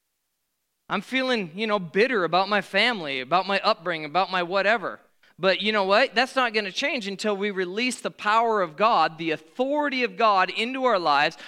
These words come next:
submit to it, and allow it to flow through us. We see that authority is delegated power. We were empowered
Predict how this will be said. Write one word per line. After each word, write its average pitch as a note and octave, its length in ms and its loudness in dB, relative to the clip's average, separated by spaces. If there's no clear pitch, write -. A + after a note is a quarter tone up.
submit G#3+ 800 0
to E3+ 220 -4
it, F#3+ 120 -2
and F3+ 160 -6
allow D#3+ 320 0
it D#3+ 140 -4
to D#3+ 100 -16
flow C3+ 240 -12
through C3+ 360 -14
us. - 360 -20
We G3 100 2
see C#4 260 0
that A#3+ 160 2
authority G#3+ 600 0
is E3 240 -4
delegated E3+ 600 -2
power. C#3+ 480 -2
We G#3+ 140 0
were B3+ 180 0
empowered G#3 840 -2